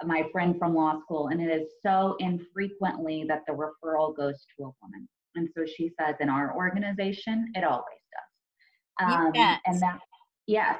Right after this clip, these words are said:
Speaker 1: absolutely. And I try to be very mindful of that. Um,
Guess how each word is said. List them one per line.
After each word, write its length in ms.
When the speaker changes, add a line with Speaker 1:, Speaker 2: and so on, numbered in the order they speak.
Speaker 1:
absolutely. 520
And 80
I 140
try 220
to 60
be 140
very 400
mindful 720
of 140
that. 360
Um, 360